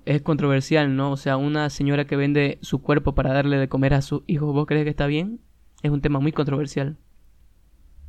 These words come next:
Y ya, y vos podés decir, "No, que eso no es un trabajo digno", y las otras, "No, es que está llevando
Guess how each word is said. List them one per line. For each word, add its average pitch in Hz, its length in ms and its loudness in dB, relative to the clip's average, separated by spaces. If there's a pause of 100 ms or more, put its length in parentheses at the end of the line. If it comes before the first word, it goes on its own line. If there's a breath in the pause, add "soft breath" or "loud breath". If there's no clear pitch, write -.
(300)
Y 143 120 -2
ya, 143 180 4
y - 60 0
vos 143 140 2
podés 143 240 2
decir, 143 120 0
"No, 151 360 2
que 143 100 -4
eso 143 160 -4
no 143 60 -2
es - 20 -2
un 139 60 -2
trabajo 139 320 -4
digno", 147 360 0
y 139 80 -4
las 139 140 -2
otras, 143 240 0
"No, 156 180 0
es 151 60 -2
que 156 60 -4
está 147 140 -2
llevando 143 480 -2